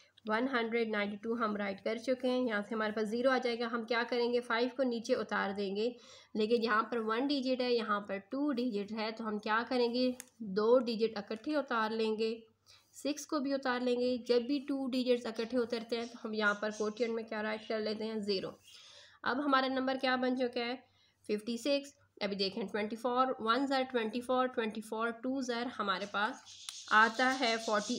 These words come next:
एट। थ्री के साथ जाते हैं तो सेवेंटी टू आता है, तो हम टू के साथ ही जाएंगे। टू के साथ जाएंगे तो क्या आ जाएगा हमारे पास, फ़ोर्टी एट। हम फ़ोर्टी एट को write करेंगे, हमारे पास यहाँ से देखें ये हो जाएगा फ़ोर, वन इसको देगा सिक्सटीन, यहाँ से आ जाएगा एट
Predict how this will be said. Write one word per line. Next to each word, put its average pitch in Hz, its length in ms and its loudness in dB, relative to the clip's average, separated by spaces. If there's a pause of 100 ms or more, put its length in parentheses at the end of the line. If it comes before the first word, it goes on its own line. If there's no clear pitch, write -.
एट। 247 240 4
थ्री 277 240 0
के 302 140 0
साथ 285 200 6
जाते 247 280 2
हैं 254 80 2
तो 247 80 -2
सेवेंटी 226 320 0
टू 285 180 0
आता 254 220 4
है, 240 60 0
तो 240 100 -12
हम 240 220 -4
टू 262 100 -2
के 262 160 0
साथ 220 320 0
ही 277 180 4
जाएंगे। 185 500 0
टू 226 100 -6
के 285 140 0
साथ 277 180 2
जाएंगे 233 320 2
तो 240 100 -4
क्या 233 160 2
आ 247 80 4
जाएगा 240 320 0
हमारे 226 340 0
पास, 240 260 -4
फ़ोर्टी 208 380 -2 (100)
एट। 247 280 0
हम 226 80 -2
फ़ोर्टी 226 300 -2
एट 220 140 -4
को 226 60 -6
write 226 260 -2
करेंगे, 247 340 0 (580)
हमारे 220 340 0
पास 233 360 0
यहाँ 233 260 4
से 247 160 -4
देखें 208 260 -4
ये 214 220 -2
हो 220 140 -4
जाएगा 208 340 -4
फ़ोर, 226 520 -6
वन 226 160 -2
इसको 233 200 -4
देगा 220 220 -2
सिक्सटीन, 226 460 -4
यहाँ 214 140 -2
से 214 140 -8
आ 202 80 -4
जाएगा 196 260 -4
एट 226 380 -4